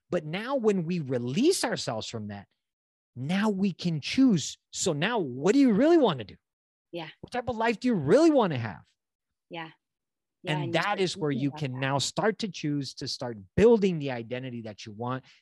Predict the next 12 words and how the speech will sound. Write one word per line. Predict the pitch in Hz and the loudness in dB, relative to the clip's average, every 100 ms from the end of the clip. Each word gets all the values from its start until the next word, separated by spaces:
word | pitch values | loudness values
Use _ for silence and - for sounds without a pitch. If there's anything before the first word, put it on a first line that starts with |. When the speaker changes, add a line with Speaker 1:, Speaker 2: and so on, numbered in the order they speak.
| - | -14
Speaker 1:
that | 127 127 117 | -10 -10 -4
gives | 107 240 220 | 2 4 4
you | 240 | 2
back | 160 143 - | 0 -4 -6
the | 131 | -12
power | - 123 123 131 | -10 -8 -6 -8
of | - | -6
choice, | 127 117 113 - _ - | -4 -4 -6 -12 _ -14
that | 139 | -8
now | 135 127 123 | -6 -6 -2
gives | - 247 160 151 | 2 4 2 0
you | 147 139 | -2 -2